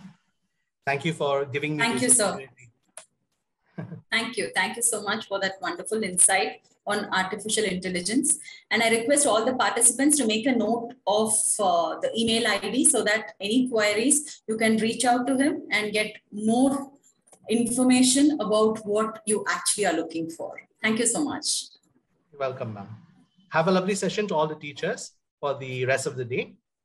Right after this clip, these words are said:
Speaker 1: And, uh, thank you again for this wonderful opportunity to reach out and to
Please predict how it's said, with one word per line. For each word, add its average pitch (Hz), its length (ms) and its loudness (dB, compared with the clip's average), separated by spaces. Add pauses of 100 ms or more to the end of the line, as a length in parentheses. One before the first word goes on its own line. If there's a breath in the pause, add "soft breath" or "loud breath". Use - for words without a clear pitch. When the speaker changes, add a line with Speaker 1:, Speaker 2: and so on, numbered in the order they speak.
Speaker 1:
And, 135 160 0
uh, 135 160 0
thank 160 240 -4
you 175 80 0
again 170 240 -4
for 160 100 -6
this 135 160 -8
wonderful 135 340 -6
opportunity 135 640 -12
to 156 200 -4
reach 156 260 -6
out 160 280 0 (320)
and 147 260 -4
to 147 360 -6